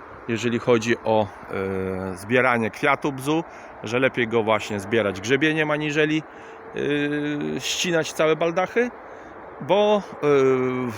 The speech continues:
w nagrodę potem jesienią mamy takie fajne, y, taki właśnie fajny czarny bez, taki właśnie dorodny. Y, te kulki są znacznie większe i, i,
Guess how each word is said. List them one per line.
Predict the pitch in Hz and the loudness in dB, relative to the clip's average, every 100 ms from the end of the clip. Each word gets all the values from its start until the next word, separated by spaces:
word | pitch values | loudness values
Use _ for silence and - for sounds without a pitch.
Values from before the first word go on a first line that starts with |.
| - - - - - | -10 -14 -14 -14 -12
w | 107 | 0
nagrodę | 156 147 165 160 165 | 2 4 4 6 4
potem | - 131 135 123 | 2 0 2 2
jesienią | 117 131 131 | 2 2 2
mamy | 120 113 113 110 | 2 2 4 2
takie | - 104 104 | 2 -4 -4
fajne, | - 104 104 101 - - - - - | -2 0 0 -2 -4 -14 -16 -16 -10
y, | 107 | -6
taki | - 104 107 | -4 -2 0
właśnie | 110 - | 2 2
fajny | - 120 113 | 2 4 6
czarny | - 104 107 | 4 2 2
bez, | 104 107 | 4 2
taki | - 95 95 | 2 -4 -2
właśnie | 98 - 92 | -2 -2 4
dorodny. | 110 113 101 107 98 - - - - - | 6 6 4 0 -2 -8 -18 -18 -18 -6
Y, | 104 101 90 | -2 -2 -2
te | 101 | -6
kulki | - 117 - | 0 0 0
są | - 104 104 | -4 -4 -4
znacznie | 104 120 - 107 | -2 -2 -2 0
większe | 113 107 - 104 | 0 0 -2 -4
i, | 107 110 107 | -2 -6 -8
i, | 101 98 101 98 95 | -8 -6 -6 -6 -10